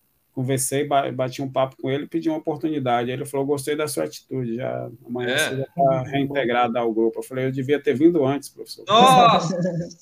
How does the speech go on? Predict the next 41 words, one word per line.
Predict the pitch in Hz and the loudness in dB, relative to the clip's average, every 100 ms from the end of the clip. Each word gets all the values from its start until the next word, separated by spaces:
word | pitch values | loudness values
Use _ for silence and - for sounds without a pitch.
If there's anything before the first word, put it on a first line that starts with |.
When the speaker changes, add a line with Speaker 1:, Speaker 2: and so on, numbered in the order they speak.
| _ | _
Speaker 2:
Simples | - - - 254 262 196 | -20 -10 -2 0 0 0
assim? | 196 - 220 | 0 0 2
Speaker 1:
Ele, | 131 - - _ _ | 0 -2 -18 _ _
é, | 123 123 120 120 | -4 -2 0 -2
ele | 127 131 | -4 -4
falou, | 135 | -4
"Não, | 135 139 | -2 -2
pode | 131 127 135 | -2 -6 -6
ficar | - 139 | -2 -2
aí | 135 | 0
com | 143 | -2
a | 139 | -2
gente." | 117 113 113 | 0 -2 -4
Só | 143 151 | -6 -4
que | 180 | 0
logo | 180 170 180 196 196 | 8 10 8 4 0
eu, | 180 151 - | -2 -4 -4
eu, | 135 135 131 127 _ | -4 -4 -6 -12 _
como | - 139 143 | -2 0 0
não | 135 | 2
tava | 139 135 | 2 2
tendo | 135 135 | 0 -2
oportunidade | 127 135 135 135 131 127 123 | 0 -2 0 0 0 0 -2
de | 131 | -2
jogar, | 160 139 165 | 0 2 0
só | 185 139 | 0 -4
treinando, | 135 139 135 135 165 175 | -4 -4 -2 0 0 0
eu | 170 170 - | -2 -4 -6
acabei | - 139 147 151 | -8 -2 0 0
indo | 160 165 | 0 -2
pro, | - 156 156 151 143 135 120 117 _ _ _ _ _ _ - - | -2 0 2 4 4 2 -4 -10 _ _ _ _ _ _ -20 -14
pra | 123 127 | -4 -4
Ponte | 139 147 - | -2 -6 -6
Preta, | 127 127 117 - _ _ _ | -4 -4 -6 -14 _ _ _
que | |
o | 117 | -6
Gilson | 113 117 127 | -4 -6 -6
Speaker 2:
Aham. | 127 | -4
Speaker 1:
Kleina | 120 117 | 0 0
me | 123 | -2
levou. | 127 117 - | -4 -6 -8